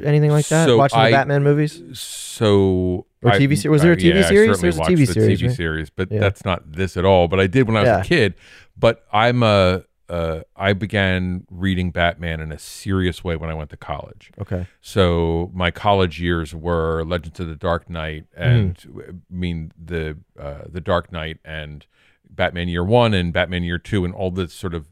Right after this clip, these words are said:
Speaker 2: world of comics. So
Speaker 1: Yeah.
Speaker 2: the, the Detective Comics of that time, of the nineteen eighties into the early nineties, was when I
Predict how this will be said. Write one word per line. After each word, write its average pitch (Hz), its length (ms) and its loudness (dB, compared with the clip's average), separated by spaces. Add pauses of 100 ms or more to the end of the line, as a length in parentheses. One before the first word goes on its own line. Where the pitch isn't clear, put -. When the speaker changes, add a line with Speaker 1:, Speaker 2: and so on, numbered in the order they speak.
Speaker 2:
world 92 420 0
of 82 140 -8
comics. 78 460 -12
So 90 260 -4
Speaker 1:
Yeah. 98 320 -4
Speaker 2:
the, 98 260 -2
the 92 200 -6
Detective - 500 -8
Comics 95 640 -8
of 87 220 -6
that 85 260 -4
time, 85 380 -8
of 78 160 -12
the 90 100 -12
nineteen 85 460 -10
eighties 80 560 -10
into 85 340 -14
the 80 380 -10 (380)
early 92 240 0
nineties, 80 440 -8
was 80 200 -14
when 85 160 -4
I 80 180 -4